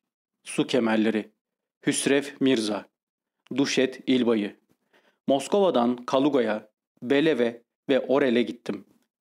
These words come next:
Böylece fazladan iki yüz verst yol aldım. Ama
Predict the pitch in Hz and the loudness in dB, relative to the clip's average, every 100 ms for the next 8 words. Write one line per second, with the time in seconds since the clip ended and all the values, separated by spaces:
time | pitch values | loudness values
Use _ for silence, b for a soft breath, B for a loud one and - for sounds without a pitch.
0 | - 120 135 139 117 117 120 _ _ 143 | -4 0 2 2 0 -2 -2 _ _ 0
1 | 139 160 165 156 135 - 185 143 110 117 | 2 2 0 0 -2 -2 0 0 2 0
2 | 131 - - 127 117 107 104 104 _ B | 0 -4 0 2 2 0 -2 -8 _ B
3 | B B - 143 127 156 | B B -2 2 2 0